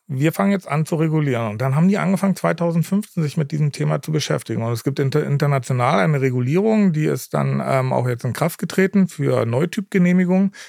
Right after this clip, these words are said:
in dem der Hersteller beweisen muss, nicht das Fahrzeug erstmal, sondern der Hersteller muss beweisen, dass er alles tut, um die Sicherheit, die Cybersecurity in diesem Fahrzeug vom Moment des Designs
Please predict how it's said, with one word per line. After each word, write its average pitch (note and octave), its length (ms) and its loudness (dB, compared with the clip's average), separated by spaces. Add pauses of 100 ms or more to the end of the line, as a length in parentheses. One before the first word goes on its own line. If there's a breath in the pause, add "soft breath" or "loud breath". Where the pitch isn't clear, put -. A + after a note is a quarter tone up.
in C#3 120 0
dem D3+ 160 4
der C#3 120 2
Hersteller A#2 680 0
beweisen A2 540 -2
muss, G3+ 160 0
nicht G3 180 4
das A3 140 -4
Fahrzeug - 460 -4
erstmal, - 340 -6
sondern A#2+ 200 -2
der A2 100 -2
Hersteller F3 420 -2
muss C#3+ 160 0
beweisen, A#2+ 560 -2 (300 soft breath)
dass - 120 -2
er - 120 2
alles A#3 340 -2
tut, C3+ 540 -4 (560 soft breath)
um C#3+ 140 2
die C3+ 80 4
Sicherheit, F#3+ 680 0
die C3 60 -6
Cybersecurity F3+ 840 -2
in E3 120 4
diesem D#3+ 220 2
Fahrzeug D3+ 540 -2
vom C4 720 -4
Moment E3+ 540 2
des - 160 -6
Designs C3 680 0